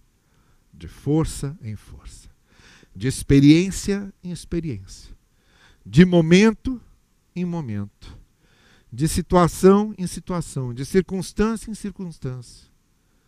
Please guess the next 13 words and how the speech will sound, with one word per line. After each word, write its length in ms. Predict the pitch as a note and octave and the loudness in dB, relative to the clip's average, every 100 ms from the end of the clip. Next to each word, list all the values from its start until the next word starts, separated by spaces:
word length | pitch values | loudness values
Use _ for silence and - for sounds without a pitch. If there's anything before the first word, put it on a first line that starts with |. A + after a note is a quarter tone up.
| _ _ _ _ _ - | _ _ _ _ _ -12
Porque 200 | D3 F#3 | -4 -2
a 80 | |
nossa 400 | F#3 A3+ - F3 | -2 -2 -2 -2
vida, 640 | B2 A2 D3 A#2 G2 F2+ E2+ _ _ _ _ _ _ _ _ _ - | -4 -4 -6 -4 -8 -10 -14 _ _ _ _ _ _ _ _ _ 0
essa 400 | G3 A3 - D#3+ | 2 2 0 -4
travessia, 1200 | - D#3+ C#3+ C3 - - C3+ D3+ A#2 F#2+ F#2+ G2+ _ | 0 0 0 -4 -8 -10 -10 -8 -8 -8 -10 -14 _
essa 380 | C#3+ E3+ D3+ C#3 | 0 2 0 -4
peregrinação 800 | - C3+ B2 B2 A#2 G#2+ - A#2 | -2 -2 0 -4 -6 -8 -10 -12
que 140 | - | -12
estamos, 600 | G#2 - D3+ C#3+ G#2+ - _ _ _ | -14 -8 -8 -8 -12 -20 _ _ _
ela 180 | D3+ D3+ | -10 -8
é 60 | C3+ | -8
feita 440 | - D#3+ - | -6 -8 -8